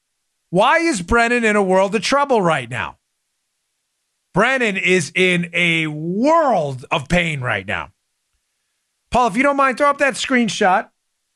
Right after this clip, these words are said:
John Brennan talking to Trey Gowdy. This is interesting. Brennan still to this day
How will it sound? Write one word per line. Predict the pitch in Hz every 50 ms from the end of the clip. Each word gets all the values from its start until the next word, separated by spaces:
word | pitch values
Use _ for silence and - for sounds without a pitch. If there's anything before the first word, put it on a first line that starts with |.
| _ _ _
John | - 214 220 226 220 180
Brennan | 175 202 190 180 185 202 226 - _ _ _ _ _ _ _ -
talking | 196 196 196 - - 196
to | 185 170
Trey | - - 208 196 196 185
Gowdy. | 214 214 226 240 214 170 127 123 139 135 - _ _ _ _ _ _ _ _ _ _ _ _ _ _ _ _ _ _ _ _ _ _ _ _
This | - 285 330 - 320
is | 254 180
interesting. | 311 359 359 - - 214 - - - 113 78 - _ _ _ _ _ _ _ _ _ _ _ _ _ _ -
Brennan | 208 262 339 359 349 302 214
still | - - - - 320 330 359 349
to | 330 294
this | 262 269 226 - -
day | - 262 262 262 196 135 143